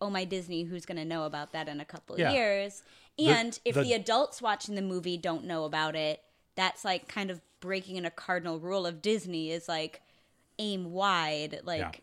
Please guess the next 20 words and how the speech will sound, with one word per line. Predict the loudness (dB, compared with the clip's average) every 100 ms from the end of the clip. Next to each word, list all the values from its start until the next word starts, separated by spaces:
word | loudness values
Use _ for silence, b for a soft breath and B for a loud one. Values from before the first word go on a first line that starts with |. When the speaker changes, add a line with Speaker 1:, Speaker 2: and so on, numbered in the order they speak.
| _
Speaker 2:
Yeah. | -8
Speaker 1:
have | -8 -6
something | -10 -8 -12
for | -10
everyone. | -10 -8 -8 -6 -8 -12 b b
Speaker 2:
And | 2
that's, | 2 2 -6 -4
that's | -2 -2
something | -2 -2 0 2 4
where | 2
weirdly | 2 -4 -6 -2 -2 0 4 6 6 0 b b b b
Food | -20 -20 -8 0 2 0 -2
Fight | 2 4 4 2 -2 -20 _ _ _ _ -16 -12 0
does | 2 2
the | 0 0
best | 2 0 0 -4 -6
in | -6
terms | -4 -4 -4 -4
of | -6 -2
references. | -2 -2 -6 -4 -4 -4 -4 -8 -10